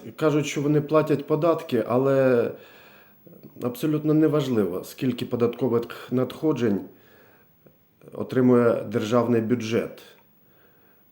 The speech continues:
По-, пода-, податки, е, не йдуть на користь, е, громадян і суспільства, тому що їх використовують для утримання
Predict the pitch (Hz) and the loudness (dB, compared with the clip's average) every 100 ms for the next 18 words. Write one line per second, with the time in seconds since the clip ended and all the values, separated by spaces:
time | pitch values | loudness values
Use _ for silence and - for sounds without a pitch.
0 | _ - - 131 127 - 135 147 147 - | _ -14 -6 -4 -4 -4 0 0 -2 -4
1 | 156 190 196 - 123 107 - - 90 107 | 2 4 2 0 -2 0 -2 -6 -4 -2
2 | 117 139 147 139 156 - 127 123 123 139 | 2 4 4 2 0 0 -2 0 -2 -2
3 | 123 113 - - - 101 101 95 95 - | 0 -2 -6 -16 -8 -4 -2 -2 -6 -12
4 | - 104 123 127 123 143 135 - 117 113 | -12 -4 0 0 2 0 0 -2 -4 -2
5 | 110 92 98 123 - - 98 - - - | -2 -4 -8 -12 -4 -2 -2 -4 -14 -18
6 | - _ _ _ - - - _ - 127 | -18 _ _ _ -20 -20 -20 _ -4 -2
7 | 131 - 131 120 - - - _ - 139 | -2 0 0 0 -4 -20 -20 _ -4 -2
8 | 151 143 143 151 147 - 170 135 123 117 | 0 0 2 2 0 0 4 4 2 0
9 | 123 - 123 143 147 135 127 120 | 0 2 0 0 2 4 6 4